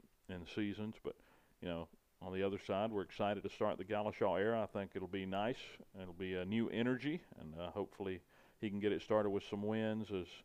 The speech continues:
uh, we get started once December hits. But it will be interesting, as you said, as a roster starts to take shape, because right now we really have no idea 'cause we haven't really contacted either coach.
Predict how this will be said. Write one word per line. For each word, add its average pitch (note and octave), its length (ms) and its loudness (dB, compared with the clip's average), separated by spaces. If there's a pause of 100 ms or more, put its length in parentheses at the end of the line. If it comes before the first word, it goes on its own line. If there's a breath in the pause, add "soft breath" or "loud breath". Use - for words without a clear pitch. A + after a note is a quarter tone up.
(640 soft breath)
uh, E2+ 240 -8
we F#2+ 140 -6
get F2+ 220 0
started G2 460 0
once G2 400 -6
December F#2 560 0
hits. G2 380 0
But F#2 120 2
it E2+ 80 2
will A2+ 100 4
be G#2+ 160 2
interesting, G2 340 -2
as F#2+ 120 -2
you F#2 80 -8
said, G#2+ 180 4
as F#2+ 140 2
a F#2+ 40 2
roster F#2+ 460 2
starts G2 340 0
to F2+ 80 -14
take F#2 260 2
shape, G2 340 2
because F2+ 240 -4
right F#2 180 0
now G2+ 160 0
we F#2+ 100 0
really F#2+ 280 0
have F2 200 -2
no F#2 160 0
idea F#2 300 2
'cause E2+ 140 -10
we F2 140 -6
haven't E2 180 -4
really E2+ 140 -6
contacted F2 580 -4
either E2+ 200 -4
coach. - 500 2